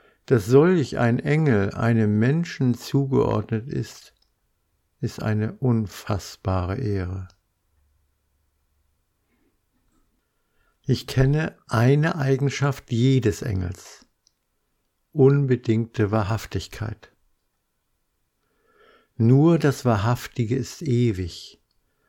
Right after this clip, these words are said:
und da ein Engel ewig ist, drückt alles an ihm Wahrheit und Wirklichkeit aus.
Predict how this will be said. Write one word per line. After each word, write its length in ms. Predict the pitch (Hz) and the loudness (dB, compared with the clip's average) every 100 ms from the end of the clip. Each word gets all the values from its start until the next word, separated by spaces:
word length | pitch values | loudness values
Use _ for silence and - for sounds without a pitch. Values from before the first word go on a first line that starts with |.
| _ _ _ | _ _ _
und 200 | 120 113 | 0 2
da 120 | 117 | 4
ein 140 | 107 120 | 2 2
Engel 340 | 123 120 127 | 4 4 2
ewig 460 | 120 113 113 120 - | 2 2 2 -2 -2
ist, 440 | 143 - - _ _ _ _ _ _ _ | -4 -6 -16 _ _ _ _ _ _ _
drückt 400 | - 131 127 - | 0 2 0 -6
alles 520 | 139 135 127 107 92 - | 0 2 4 2 -2 -4
an 220 | 110 131 | -2 0
ihm 540 | 151 123 127 123 139 | 0 0 0 -2 -6
Wahrheit 800 | - 98 107 120 117 110 113 113 | -6 -2 2 2 0 -2 -4 -4
und 300 | 110 104 92 | -4 -4 -2
Wirklichkeit 640 | 104 - 90 - - 92 98 | -4 -4 -8 -10 -10 -10 -10
aus. 440 | 95 - - _ | -12 -16 -20 _